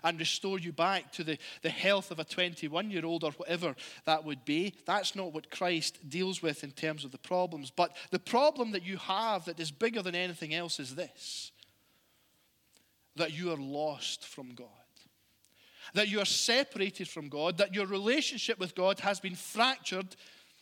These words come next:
and that you are facing a lost eternity. It's not that you might not be able to pay your bills this month.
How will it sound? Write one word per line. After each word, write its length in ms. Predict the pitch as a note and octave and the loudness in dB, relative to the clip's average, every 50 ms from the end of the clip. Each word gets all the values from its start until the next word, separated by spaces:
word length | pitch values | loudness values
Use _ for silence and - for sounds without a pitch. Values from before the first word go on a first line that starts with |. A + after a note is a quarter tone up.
| - - _ - | -20 -16 _ 4
and 180 | F#3 G3+ G3 F#3+ | 4 6 6 4
that 160 | F#3+ F3 E3 | 2 0 0
you 80 | G3 | -2
are 60 | F3+ E3 | -2 -2
facing 640 | - - - - G#3+ A3 A3 - - G3+ F#3 F3 - | -4 -4 -2 2 2 2 2 2 0 -2 -4 -4 -2
a 120 | E3 D#3+ D#3+ | 0 0 0
lost 720 | D#3+ D#3 D#3 E3 F3 F#3 F#3 F3+ D#3+ - - - - - - | 0 -2 0 2 4 4 4 4 2 -2 -4 -6 -8 -10 -10
eternity. 840 | E3 D3+ - - - E3 D#3 D#3+ E3+ E3 D#3+ D3 - - B2 G#2+ - _ _ _ _ _ _ _ _ _ _ _ _ _ _ _ _ _ _ _ _ _ _ _ _ _ _ _ _ _ _ _ _ _ _ _ _ _ _ _ _ _ _ _ _ _ _ _ _ _ _ _ _ _ _ _ _ _ _ _ _ _ _ _ _ _ _ _ _ _ _ _ _ _ _ _ _ _ _ _ _ _ _ _ _ _ _ _ _ - - | -10 -10 -6 -4 0 0 0 0 -2 -4 -10 -14 -14 -14 -14 -14 -16 _ _ _ _ _ _ _ _ _ _ _ _ _ _ _ _ _ _ _ _ _ _ _ _ _ _ _ _ _ _ _ _ _ _ _ _ _ _ _ _ _ _ _ _ _ _ _ _ _ _ _ _ _ _ _ _ _ _ _ _ _ _ _ _ _ _ _ _ _ _ _ _ _ _ _ _ _ _ _ _ _ _ _ _ _ _ _ _ -16 -12
It's 140 | - - | -12 -8
not 220 | E3 E3 F3+ F3+ - _ - | -4 -4 -4 -4 -6 _ -14
that 160 | D#3+ D3 D3+ | -16 -12 -10
you 100 | D3 C#3 | -10 -10
might 300 | C#3 C#3 D3 D#3 D#3 D#3 | -6 -6 -6 -6 -6 -8
not 220 | D3 D3+ C#3+ C#3 | -12 -12 -12 -12
be 180 | C#3 C3+ D3 C#3+ | -12 -10 -8 -8
able 140 | C#3 C#3 C3 | -8 -8 -12
to 160 | - - - | -16 -20 -18
pay 160 | - - D3+ | -12 -8 -6
your 180 | C#3+ C3 B2+ A#2+ | -6 -6 -8 -10
bills 320 | A2 B2+ B2+ C3+ D3 C#3+ C#3+ | -10 -10 -10 -10 -10 -10 -12
this 220 | C#3 - - - | -10 -10 -12 -12
month. 360 | - - _ _ - - - | -14 -20 _ _ -20 -20 -20